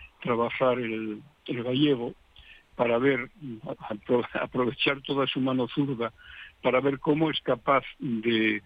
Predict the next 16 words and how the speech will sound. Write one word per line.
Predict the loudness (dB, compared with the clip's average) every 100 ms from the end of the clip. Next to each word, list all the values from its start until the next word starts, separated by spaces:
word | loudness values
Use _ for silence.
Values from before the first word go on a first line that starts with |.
| -12 -20 _ -8
de | -4 -2
poner | 0 2 2
esto | 0 0
de | -2
pie, | 2 0 0
porque | -2 0
claro, | 0 0 -2 -8 _
lo | -4 -4
que | -2
tiene | 0 2
que | 2
tener | 0 2 2
muy | 2 0
claro | 2 2 2 0 -4 -10 -8
Pedro | 0 0 0
Sánchez, | -2 -6 -10